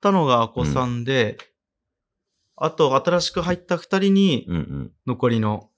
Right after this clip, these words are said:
Speaker 1: 空いてる枠をやってもらってるって感じで、
Speaker 2: うんうん。
Speaker 1: 役割はそんな変わってないっすね。アコさんの愛汁は去年もだったんで、
Speaker 2: うん。うん。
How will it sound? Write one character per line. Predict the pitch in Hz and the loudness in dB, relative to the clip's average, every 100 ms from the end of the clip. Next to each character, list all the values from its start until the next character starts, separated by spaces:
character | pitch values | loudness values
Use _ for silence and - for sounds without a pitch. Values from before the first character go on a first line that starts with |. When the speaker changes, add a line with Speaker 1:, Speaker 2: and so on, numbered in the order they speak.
| _ | _
Speaker 1:
空 | - 117 | -8 -8
い | |
て | 110 117 | -6 -4
る | 110 | -4
枠 | 107 113 | -2 -2
を | |
や | 101 | -2
っ | 98 | -4
て | 107 | -6
も | 104 | -4
ら | 104 | -6
っ | 101 | -8
て | 104 | -10
る | |
っ | 98 | -10
て | - | -12
感 | - 101 | -8 -6
じ | 101 | -6
で、 | 101 98 - _ | -6 -8 -8 _
Speaker 2:
う | 76 | -10
ん | 64 - | -10 -12
う | |
ん。 | 64 - _ _ _ _ _ | -16 -16 _ _ _ _ _
Speaker 1:
役 | 135 139 214 220 | -4 -2 2 2
割 | 233 226 208 | 2 0 2
は | 208 | 0
そ | 196 - | 0 2
ん | 202 220 | 2 2
な | 220 | 0
変 | 202 | 0
わ | 196 | 0
っ | 196 | 0
て | 196 | 2
な | 190 | 2
い | |
っ | 139 | 0
す | - | -4
ね。 | 92 90 _ _ _ _ _ _ | -6 -6 _ _ _ _ _ _
ア | - | -6
コ | - 220 | 0 2
さ | 220 | 2
ん | 214 208 | 2 0
の | 208 | 2
愛 | 208 202 | 2 2
汁 | 196 160 | 2 2
は | 147 | 2
去 | 165 | -2
年 | 123 107 | 0 -2
も | 104 | -4
だ | 101 | -6
っ | _ | _
た | 101 | -6
ん | 98 | -6
で、 | 101 | -2
Speaker 2:
う | 85 | 0
ん。 | |
う | |
ん。 | 80 64 | -2 -4